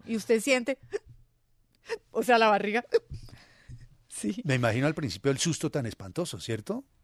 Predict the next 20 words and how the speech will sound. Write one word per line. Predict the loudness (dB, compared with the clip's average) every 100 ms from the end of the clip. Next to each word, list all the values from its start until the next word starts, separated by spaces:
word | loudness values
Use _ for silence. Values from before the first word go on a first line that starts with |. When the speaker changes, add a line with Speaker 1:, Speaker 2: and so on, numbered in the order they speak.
| _
Speaker 2:
Copelo, | -6 -2 -2 -2 -6
que |
usted | -10 -6
era, | -4
"Me | -4 -4
llevo, | -4 -4
me | -4
voy | -4
para | -2 -2
el | -4
médico, | -6 -10
¿qué | -14
le | -12
pasa | -10 -10
al | -8
bebé?". | -4 -4 -4 -10 _ _ _ _ _ _ _
Speaker 1:
Eh, | 2 4 4 4 2 0 2
pero | 8 10 10 8
no, | 4 8 10
porque | 10 6 8 10 10 8